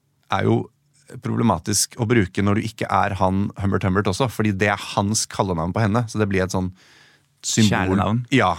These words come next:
Speaker 2: Mm.
Speaker 1: for det forferdelige han gjør, nesten. Så hun heter jo egentlig Dolores, han fjerner jo det navnet nesten, ikke sant? Fordi han bare kaller henne Lolita.
Speaker 2: Ja, han tar jo navnet, og, og da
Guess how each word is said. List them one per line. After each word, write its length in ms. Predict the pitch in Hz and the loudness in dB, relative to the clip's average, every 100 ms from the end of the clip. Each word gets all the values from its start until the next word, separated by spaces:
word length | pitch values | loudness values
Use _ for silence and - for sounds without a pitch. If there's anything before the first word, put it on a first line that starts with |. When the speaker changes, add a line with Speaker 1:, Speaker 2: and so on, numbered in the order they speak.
| - - | -6 -8
Speaker 2:
Mm. 180 | 92 85 | -6 0
Speaker 1:
for 140 | 101 101 | 2 2
det 360 | 107 98 95 | 2 2 2
forferdelige 560 | - 110 95 85 85 101 | 0 -2 0 0 0 0
han 160 | 107 117 | 2 2
gjør, 180 | 147 110 - | 2 0 -4
nesten. 380 | 123 - 165 113 _ - _ _ - | -4 -2 -2 -2 _ -20 _ _ -6
Så 140 | 117 | -2
hun 80 | 117 | 0
heter 160 | 120 110 | 0 0
jo 80 | |
egentlig 240 | 117 98 101 | 0 0 0
Dolores, 380 | 113 98 117 123 | 2 2 2 0
han 80 | 104 | -4
fjerner 460 | - 120 98 80 | -2 -2 -2 -4
jo 80 | 104 | -2
det 120 | 98 | -2
navnet 380 | 98 82 76 90 | -2 -4 -4 -6
nesten, 260 | 101 - 123 | -6 -6 -10
ikke 100 | - | -8
sant? 140 | 110 107 | -8 -6
Fordi 140 | 104 | -6
han 140 | 104 98 | -6 -4
bare 160 | 104 | -6
kaller 200 | - 98 - | -4 -6 -6
henne 120 | - | -6
Lolita. 360 | 98 92 - - _ _ - - | -6 -6 -10 -18 _ _ -10 -6
Speaker 2:
Ja, 60 | |
han 120 | 107 | -4
tar 280 | 113 95 90 | -4 0 2
jo 60 | 98 | 2
navnet, 440 | 92 90 90 90 | 0 0 -2 -2
og, 280 | 92 92 90 | -2 -2 -4
og 80 | - | -4
da 280 | 95 92 92 | -2 -2 -4